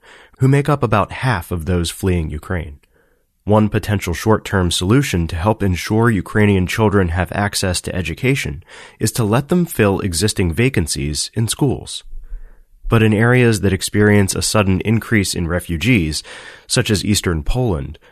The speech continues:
a rapid expansion of classroom space and teacher workforce may be required.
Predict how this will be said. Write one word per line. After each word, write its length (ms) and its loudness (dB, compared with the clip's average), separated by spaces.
a 80 2
rapid 320 2
expansion 560 0
of 100 -4
classroom 520 0
space 480 2
and 180 -4
teacher 320 -2
workforce 800 -2
may 160 4
be 160 0
required. 640 -8